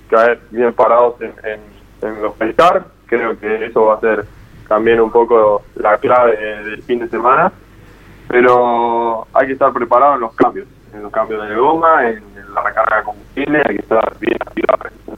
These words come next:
sentido. Así que bueno, ojalá estemos a la altura y podamos llegar lo más adelante posible, sumar todos los puntos que se pueda y tratar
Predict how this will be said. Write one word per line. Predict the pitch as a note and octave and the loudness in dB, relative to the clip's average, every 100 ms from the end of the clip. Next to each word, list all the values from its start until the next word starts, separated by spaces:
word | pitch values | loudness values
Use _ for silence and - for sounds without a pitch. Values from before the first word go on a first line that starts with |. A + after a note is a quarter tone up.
| - | -2
sentido. | B2 - - - - - - - | 0 0 -4 -20 -20 -20 -14 -8
Así | - | -4
que | - - | -4 -2
bueno, | - A2+ | -2 0
ojalá | A#2 B2 | 2 2
estemos | B2 B2 B2 A#2+ | 2 0 0 0
a | |
la | A2+ | 0
altura | A2 - C3 | 0 -4 -2
y | A#2 | -2
podamos | A2+ A2+ A2 G#2 G2+ | 0 0 0 -6 -6
llegar | A2 A2 | 0 2
lo | A2+ | 4
más | A2+ A2+ | 2 2
adelante | G#2 G#2 A2+ | 0 -2 -4
posible, | G#2 G#2 A#2 B2 G#2+ | -6 -2 0 2 0
sumar | - G#2+ G#2+ - | -2 0 2 2
todos | A2+ | 0
los | A2 - | 0 -2
puntos | - A2+ G#2 | -8 0 0
que | G#2 | 2
se | G#2 | 2
pueda | A#2 C#3+ B2 | 2 2 2
y | |
tratar | G#2 G#2+ A2+ | 2 0 2